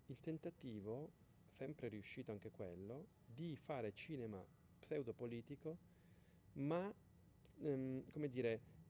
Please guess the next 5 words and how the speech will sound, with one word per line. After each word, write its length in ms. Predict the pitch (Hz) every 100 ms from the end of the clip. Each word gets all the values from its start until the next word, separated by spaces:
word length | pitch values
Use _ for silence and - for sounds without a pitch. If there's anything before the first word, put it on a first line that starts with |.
| - -
lavorando 420 | 143 143 165 190
sulla 240 | - 143 135
reticenza 1000 | 135 135 - 185 180 127 110 - 98
dei 160 | 95 107
fatti 720 | - 107 92 - - 160 214